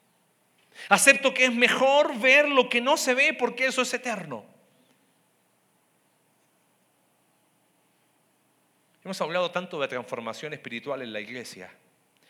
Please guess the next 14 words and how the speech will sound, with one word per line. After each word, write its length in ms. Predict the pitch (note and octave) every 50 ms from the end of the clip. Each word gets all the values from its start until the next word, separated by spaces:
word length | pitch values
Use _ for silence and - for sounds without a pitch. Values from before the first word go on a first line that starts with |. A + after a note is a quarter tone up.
| _ _ _ _ _ _ _ _
También 340 | _ A3+ C#4+ F4+ G#4 G4+ D#4
tiene 200 | - F3 D3+ C#3+
su 160 | - - C3+
crisis 420 | - - C3+ C3+ C3 - C3 A#2 -
el 120 | B2 G#2+ -
tema 260 | - B2 A#2+ A#2+ A2
de 100 | G#2 G#2
transformación 720 | G#2 G#2 G#2 G2 - A2 G2+ G2 G2 F#2+ - - G#2+ F#2
espiritual. 560 | F2+ - - - - F2+ E2+ - D#2 D#2 - - _ _ _ _ _ _ _ _ _ _ _ _ _ _ _ _ _ _ _ _ _ _ _ _ _ _ - - -
Porque 260 | - G3+ G#3+ G#3 - C4
es 80 | B3+
la 140 | A#3+ A#3 A#3
tensión 520 | A3+ G#3 G3 F#3 - - A#3+ C4+ C#4+ C4
de 580 | G#3+ A3 G#3+ G3+ - - - - - - _ _